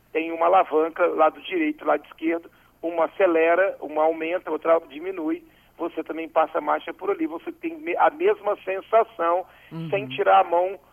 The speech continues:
Speaker 1: do, do, do volante. Funciona meio como Fórmula um, que eles não tiram a mão do volante. Você lembra quando
Speaker 2: Aham.
Speaker 1: eles tiravam a mão do volante, passava a marcha, aquela coisa antiga ainda?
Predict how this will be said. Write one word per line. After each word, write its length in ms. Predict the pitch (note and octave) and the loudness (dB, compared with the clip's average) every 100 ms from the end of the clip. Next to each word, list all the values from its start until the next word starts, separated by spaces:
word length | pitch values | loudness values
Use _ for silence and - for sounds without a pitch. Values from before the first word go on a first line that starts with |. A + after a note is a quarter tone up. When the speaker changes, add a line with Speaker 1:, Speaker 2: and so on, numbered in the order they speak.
| _ _ - | _ _ -4
Speaker 1:
do, 500 | F3 F3+ F#3 F#3+ - | 0 2 2 0 -4
do, 600 | E3+ F3 F3+ F3 F3 F3 | -2 0 0 0 -2 -4
do 120 | E3 E3+ | -4 -2
volante. 560 | F#3 F#3+ D3+ - - _ _ - | 2 2 2 -2 -14 _ _ -14
Funciona 480 | E3 E3 E3+ F3 | -12 -8 -4 -4
meio 300 | F3 F3 E3+ | 0 2 2
como 280 | D#3+ E3 D#3 C#3+ | 0 -6 -6 -4
Fórmula 400 | D#3 D3+ D3 D#3+ | -2 -2 -2 -2
um, 240 | A3 F#3 - _ _ _ | -2 -4 -12 _ _ _
que 120 | - C#3 | -16 -16
eles 120 | - | -10
não 160 | D3+ | -12
tiram 220 | D3 D3+ D3 | -10 -10 -8
a 40 | |
mão 140 | C#3+ | -8
do 80 | C3+ | -10
volante. 360 | A#2+ D3 F#3 - | -6 -2 -2 -2
Você 80 | F3+ | -4
lembra 200 | G3 - | -4 -4
quando 180 | D#3 | -4
Speaker 2:
Aham. 340 | E3+ D#3+ C#3+ D3 | -4 -4 -4 -6
Speaker 1:
eles 120 | F3 | -10
tiravam 380 | - D3+ D#3+ C#3+ | -4 2 2 2
a 60 | C#3+ | -8
mão 140 | D3 | -10
do 100 | C#3+ | -10
volante, 420 | B2+ C3+ D#3+ - | -6 -2 -2 -2
passava 380 | - C3+ D#3+ C#3+ | -4 -2 0 0
a 40 | |
marcha, 300 | B2 D#3+ D3 | 0 0 -2
aquela 180 | D#3 C#3+ | -6 -6
coisa 260 | - D#3 C#3+ | -4 -8 -8
antiga 360 | C3 - E3 | -12 -10 -6
ainda? 300 | D3 D3+ C3 | -6 -6 -8